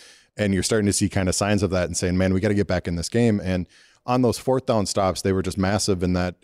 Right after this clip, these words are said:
if the Lions had proceeded to get the first down, or for some of those as deep as they were, uh, on the Vikings territory, you would have the potential that, one, they're bleeding more clock. You wouldn't have had a chance to get a shot at the end of the game. And on top of that, if they get the score, it's, it's almost out of hand. The fact that you had two double-digit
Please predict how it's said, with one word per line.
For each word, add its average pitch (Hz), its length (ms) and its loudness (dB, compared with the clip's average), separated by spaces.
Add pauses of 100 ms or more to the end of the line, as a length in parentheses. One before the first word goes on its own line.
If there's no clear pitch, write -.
if 110 180 -2
the 101 120 -2
Lions 107 460 0
had 107 140 0
proceeded 95 580 0
to 85 160 -4
get 90 220 -2
the 92 220 -4
first 104 240 0
down, 92 380 0 (280)
or 95 160 0
for 92 120 -8
some 110 160 0
of 113 40 2
those 98 200 2
as 87 160 0
deep 95 240 0
as 90 100 2
they 95 160 2
were, 92 460 0 (100)
uh, 85 380 0
on 92 180 0
the 87 80 0
Vikings 85 420 -2
territory, 101 500 0 (520)
you 101 160 0
would 90 120 0
have 131 340 -2
the 92 180 2
potential 117 540 -2
that, 98 160 0
one, 107 220 0
they're 101 100 2
bleeding 95 320 0
more 104 160 2
clock. 92 360 0
You 95 100 -2
wouldn't 90 180 0
have 90 80 -8
had 98 100 0
a 92 60 2
chance 95 260 0
to 92 100 -6
get 92 120 -2
a 90 60 0
shot 90 260 -2
at 87 60 -6
the 90 100 -4
end 90 120 -2
of 92 60 -2
the 92 80 -4
game. 85 320 -6 (400)
And 104 180 0
on 101 120 2
top 95 240 0
of - 20 0
that, 92 100 0
if - 100 -2
they 87 100 -4
get 82 140 -6
the 87 60 -6
score, 87 360 0
it's, 85 160 -4
it's 90 100 -8
almost 85 260 -2
out 90 120 -2
of 80 60 -4
hand. 85 280 -2
The 80 80 -4
fact 98 280 -2
that - 80 -10
you 98 120 2
had 90 180 0
two 120 220 0
double-digit 101 720 0